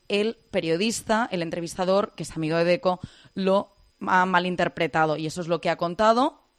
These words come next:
lo ha aclarado así. Hoy me cuentan que Deco y Xavi han desayunado juntos en la Ciudad Deportiva. También, eh, han coincidido en la comida en la Ciudad Deportiva, donde había treinta personas más en el comedor, pero ya no han hablado más de este tema porque está zanjado. El club da por buena la aclaración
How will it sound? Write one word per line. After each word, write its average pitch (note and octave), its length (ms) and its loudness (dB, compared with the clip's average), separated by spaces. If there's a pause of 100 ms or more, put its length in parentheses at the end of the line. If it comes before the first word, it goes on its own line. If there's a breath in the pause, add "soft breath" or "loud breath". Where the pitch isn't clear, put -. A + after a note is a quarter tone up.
(100)
lo D#3+ 120 -6
ha D3 40 -2
aclarado D#3+ 360 2
así. A#3+ 340 -2 (300 loud breath)
Hoy G3 160 2
me F3+ 120 -2
cuentan F#3 360 -2
que E3 100 -4
Deco D#3+ 240 -2
y E3 60 -4
Xavi F3+ 320 -2
han D#3+ 100 -2
desayunado D#3+ 420 -4
juntos F3 320 -8
en D#3 40 -6
la D3+ 80 -2
Ciudad E3 180 -2
Deportiva. A3+ 640 -4 (460 soft breath)
También, F3 640 -2
eh, D3+ 400 -4
han D#3+ 100 -4
coincidido E3+ 320 -4
en E3+ 80 -4
la E3 80 0
comida E3 280 -2
en D#3 40 -2
la D3+ 80 -4
Ciudad D#3+ 180 -4
Deportiva, A3+ 500 -4
donde D#3 200 -4
había D3 400 -4 (300 soft breath)
treinta F3+ 320 -2
personas D#3+ 420 -4
más D#3+ 380 -4
en D#3 340 -6
el D#3 160 -6
comedor, F#3 480 0 (320 soft breath)
pero F#3 220 0
ya F3 180 0
no E3 80 -2
han E3 80 0
hablado D#3+ 320 0
más D#3+ 220 -4
de E3+ 80 -6
este D#3+ 360 -4
tema G3 280 -4
porque E3+ 180 -8
está E3+ 160 -8
zanjado. G#3+ 680 -2
El D#3+ 160 -4
club F3 180 -6
da E3+ 220 0
por D#3+ 160 -2
buena E3+ 280 0
la D3 100 -2
aclaración E3 600 -2